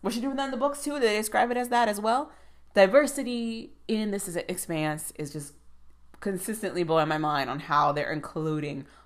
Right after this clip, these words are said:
all these other things that are usually are not touched on in regular T V. So, amazing. Amazing to see all that happen. Uh, and also, to finish it all off, we have a new threat that might be headed towards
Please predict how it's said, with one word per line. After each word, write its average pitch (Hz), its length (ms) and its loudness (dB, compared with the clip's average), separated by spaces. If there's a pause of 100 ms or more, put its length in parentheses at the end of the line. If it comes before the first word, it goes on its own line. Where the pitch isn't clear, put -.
all 156 220 6
these 143 160 -4
other 139 180 0
things 143 520 -8
that - 240 -2
are 147 240 -2
usually 160 440 0
are 147 60 0
not 151 240 -2
touched - 300 -8
on 147 300 -6 (320)
in 170 120 -6
regular 143 300 -4
T - 160 -10
V. - 240 -14 (140)
So, - 160 -6 (840)
amazing. 151 640 2 (320)
Amazing 240 520 6
to 127 80 -8
see 151 160 -4
all 139 140 2
that 135 160 0
happen. - 400 -6 (420)
Uh, 190 300 8
and 240 240 8
also, 247 400 10
to 180 140 0
finish 240 320 2
it 226 80 4
all 214 200 8
off, 214 300 8
we 190 320 0
have 208 600 2
a 185 100 -4
new 180 160 -2
threat - 580 -2
that 156 120 -2
might 151 180 -2
be 143 100 -6
headed 143 320 -4
towards 139 480 -4